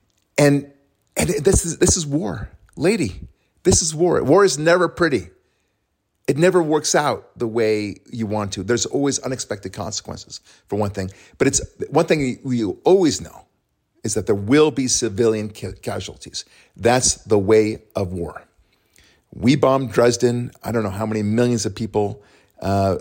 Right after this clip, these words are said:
that we killed. They were all civilians. The entire town was civilian. It was firebombed to bloody hell, okay, both by the British and the Americans. We bombed Hiroshima and Nagasaki, okay? Uh, how many millions, how many hundreds of thousands, I think, it w-, d-, did we kill there?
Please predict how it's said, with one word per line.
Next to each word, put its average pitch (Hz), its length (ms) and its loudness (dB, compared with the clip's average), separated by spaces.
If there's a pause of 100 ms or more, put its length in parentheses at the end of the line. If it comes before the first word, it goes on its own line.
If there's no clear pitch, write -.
that 104 160 0
we 95 100 -2
killed. 101 280 2
They 101 80 2
were 90 120 0
all 107 220 2
civilians. 127 760 0 (440)
The 110 80 2
entire 113 360 -2
town 127 320 -4
was 120 160 -2
civilian. 117 480 -6 (380)
It 117 80 -2
was 98 160 2
firebombed 113 760 0 (440)
to - 100 -4
bloody 104 360 2
hell, 104 280 -6 (160)
okay, 113 180 0
both 104 300 2
by 90 120 -2
the 92 100 -8
British 117 360 -2
and 107 160 -6
the 104 80 -2
Americans. 92 540 -8 (600)
We 143 180 4
bombed 127 460 0 (220)
Hiroshima 120 680 2
and 98 80 -6
Nagasaki, 104 840 -2 (300)
okay? 175 300 -4 (240)
Uh, 104 100 -2 (200)
how 143 100 0
many 143 160 2
millions, 131 340 2 (240)
how 135 60 2
many 151 100 4
hundreds 139 300 2
of 101 120 4
thousands, 104 380 4
I 87 80 -4
think, - 240 -6
it 78 60 -4
w-, - 240 -10
d-, 98 220 -12
did 101 220 -2
we 104 80 -4
kill 98 260 0
there? 87 240 -4